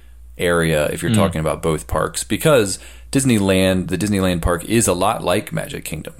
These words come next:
Speaker 1: There are elements of it that are different, but it definitely is
Speaker 2: Yeah.
Speaker 1: much more reminiscent, whereas California Adventure is kind of its own thing.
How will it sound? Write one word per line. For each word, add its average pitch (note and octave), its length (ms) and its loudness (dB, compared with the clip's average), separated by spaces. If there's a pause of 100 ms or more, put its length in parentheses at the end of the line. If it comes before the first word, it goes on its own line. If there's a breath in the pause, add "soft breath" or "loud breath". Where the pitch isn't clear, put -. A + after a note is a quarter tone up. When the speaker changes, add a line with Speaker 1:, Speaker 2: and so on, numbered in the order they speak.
Speaker 1:
There F#2+ 160 4
are F#2 40 4
elements G2 400 2
of E2+ 100 0
it E2 120 -6
that E2 100 0
are E2 60 2
different, D#2+ 500 -4
but E2 100 -2
it E2+ 220 -6
definitely F2 600 -2
is G2 160 0
Speaker 2:
Yeah. F2+ 60 -4
Speaker 1:
much F2+ 220 -4
more E2+ 140 0
reminiscent, E2 580 0 (520 loud breath)
whereas F#2 340 2
California F#2+ 500 0
Adventure E2 340 0
is D#2+ 120 -2
kind E2 120 -2
of D#2+ 80 0
its D#2 140 -2
own D#2+ 200 0
thing. D#2 360 -2